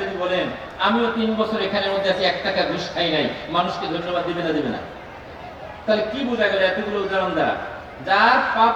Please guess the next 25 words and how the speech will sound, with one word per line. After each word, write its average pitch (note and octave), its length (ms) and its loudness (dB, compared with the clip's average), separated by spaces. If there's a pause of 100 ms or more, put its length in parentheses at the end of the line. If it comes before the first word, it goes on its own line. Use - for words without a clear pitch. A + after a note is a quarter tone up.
(100)
করার A#3 280 4
মতো, A#3+ 280 2
অন্যায় A3+ 560 2
করার A#3+ 260 2
মতো B3 280 0
ক্ষমতা A#3+ 520 0
আছে, A#3+ 340 4
সে A3+ 180 0
যদি A#3 260 0
অন্যায় A3+ 300 4
থেকে B3 200 2
বেঁচে B3+ 280 2
থাকে, D4+ 240 4 (320)
সে C#4 80 6
ধন্যবাদ B3+ 480 4
পাওয়ার A#3+ 240 6
উপযুক্ত A3+ 380 2
হয়। F#3+ 260 6 (240)
আর G#3+ 180 2
যে B3 80 0
ভালো B3 280 2
মন্দ C#4 280 0
বোঝার B3+ 380 4
যোগ্যতাই D#4 640 4
নাই, A#3 220 4